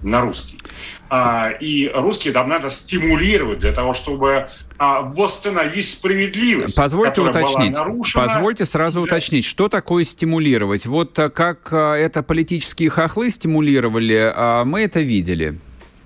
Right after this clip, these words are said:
Speaker 2: Вот. А мы как будем
Speaker 1: А, ст-
Speaker 2: стимулировать, объясните?
Speaker 1: Мы, да, мы должны стимулировать переход на русский язык тем, что это должен быть главный официальный язык,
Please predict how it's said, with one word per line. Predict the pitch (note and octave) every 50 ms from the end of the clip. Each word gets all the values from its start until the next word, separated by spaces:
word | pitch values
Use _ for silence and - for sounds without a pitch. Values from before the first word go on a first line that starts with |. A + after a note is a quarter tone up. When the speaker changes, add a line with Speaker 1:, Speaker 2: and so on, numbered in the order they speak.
| - -
Speaker 2:
Вот. | F#2+ A2 B2 C3 C#3+ B2+ -
А | C#3+
мы | D#3 G3 A#3
как | G#3+ A3 G#3+ F3+
будем | G3 G3+ -
Speaker 1:
А, | F3+
ст- | -
Speaker 2:
стимулировать, | - F#3+ F3+ G3+ G3 F#3+ G3 F#3+ F3+ F3 F3 D#3+ -
объясните? | E3 D#3+ E3+ E3+ - - F3 E3+ D3+ - E3 D3+ - -
Speaker 1:
Мы, | - F#3+ G#3 - - - C3+
да, | A#2+ D3+ E3 - - - - - - -
мы | B2+ C#3+ F#3 G#3+
должны | G3 F#3 D#3+ C3+ C#3 D#3 C3+
стимулировать | - - D3 C#3 C#3 C3+ C#3+ C3 A2+ G#2 F#2+ -
переход | - A2+ G#2 - - A#2 - -
на | B2+
русский | C3 D3+ D3 - - A3
язык | A3 C#4 C4+ C4+
тем, | - F#3 D#3+
что | - F3 E3
это | C3+ C#3+ C3+
должен | C3+ D3+ C#3 B2+ C3+
быть | C3+ B2+ A2+
главный | B2+ C#3+ E3 G3 G#3 G3+ G3 F#3 D#3+ D3 B2+ - - - -
официальный | - B2+ B2 - D3 B2+ - E3+ D#3 C#3 C3+ B2+ B2+ A#2+ A#2 A#2
язык, | A#2+ A2+ B2 B2+ A#2+ G3 G3+ A3+ A3+ - - -